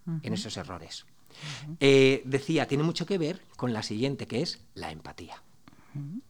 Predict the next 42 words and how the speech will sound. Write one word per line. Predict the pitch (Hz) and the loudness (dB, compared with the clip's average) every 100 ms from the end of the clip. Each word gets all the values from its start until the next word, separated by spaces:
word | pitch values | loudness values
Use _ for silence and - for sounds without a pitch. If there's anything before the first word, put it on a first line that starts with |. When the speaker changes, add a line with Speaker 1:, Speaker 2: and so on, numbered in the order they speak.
| - - - - - - | -20 -20 -20 -20 -10 0
Speaker 1:
La | |
empatía | 139 127 127 185 208 | 2 2 4 4 6
entendida, | 208 170 160 180 190 233 233 - - - - - - | 4 4 6 6 4 0 -4 -16 -20 -20 -20 -20 -8
Daniel | 123 143 156 | 0 4 4
Goleman | 156 160 156 165 | 4 2 2 0
habla | 127 127 | 0 0
de | 123 107 | 0 -2
tres | 117 - | -4 -4
tipos | 120 113 98 | -4 -4 -2
de, | 95 92 87 - | -2 -2 -4 -6
de | 98 | -6
empatía. | 90 85 127 110 | -4 -4 0 0
La | 92 | 0
empatía | 95 95 110 | -4 -4 -2
racional, | 107 107 107 123 185 240 - | -2 -4 -2 -2 -2 -4 -8
eh, | 107 101 98 98 | -8 -4 -4 -4
entiendo | 107 107 120 104 | -6 -2 0 0
cómo | 101 98 | -4 -4
piensas | 117 123 85 | -2 -2 -6
y | 87 | -6
soy | 107 | -6
capaz | 104 92 87 - - - - | -6 -8 -10 -14 -20 -20 -16
de | - | -12
pensar | 95 92 | -8 -8
como | - 101 | -8 -6
tú. | 110 277 311 | 0 0 0
La | 107 95 | -4 -2
empatía | 92 95 117 104 | -2 -2 0 0
emocional, | 104 101 117 143 190 - | -2 -4 -4 -2 -2 -4
entiendo | 110 107 127 135 98 | -4 -2 2 2 0
tus | - 90 | -6 -12
emociones | 90 87 151 120 - | -10 -2 0 0 -4
y | - | -6
soy | 101 | -8
capaz | - - 131 - - - | -6 -2 -2 -2 -12 -14
de | - | -6
sentirlas | - - 127 113 - | -6 -2 0 0 -2
también | 104 185 151 | 2 2 2
porque | - - | -4 -8
soy | - 170 | -2 0
humano. | 175 120 117 208 - - - - - - - - | 0 0 -2 -4 -10 -16 -20 -20 -20 -20 -6 4
Y | 196 240 | 6 6